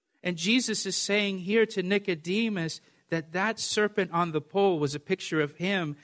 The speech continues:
and his death on the cross. It was a reference to his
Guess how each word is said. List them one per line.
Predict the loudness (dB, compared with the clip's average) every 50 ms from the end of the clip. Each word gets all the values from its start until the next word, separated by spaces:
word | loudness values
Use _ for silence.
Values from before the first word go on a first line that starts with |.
| -20 _ _
and | -6 -6 -6
his | -2 2 4 6 6 6 4 0 -4
death | 0 2 2 2 2 0 -2 -6 _ _ _ _ _ _ _
on | 2 2 2 2 2
the | 0 -4
cross. | -6 -2 0 0 2 2 0 -2
It | -2
was | -2 -2 -2
a | -2 -2
reference | 0 0 0 0 0 -2 -2 -2 -4 -6
to | -8 -6 -6 -4
his | 0 2 4 4 4 2 -2 -8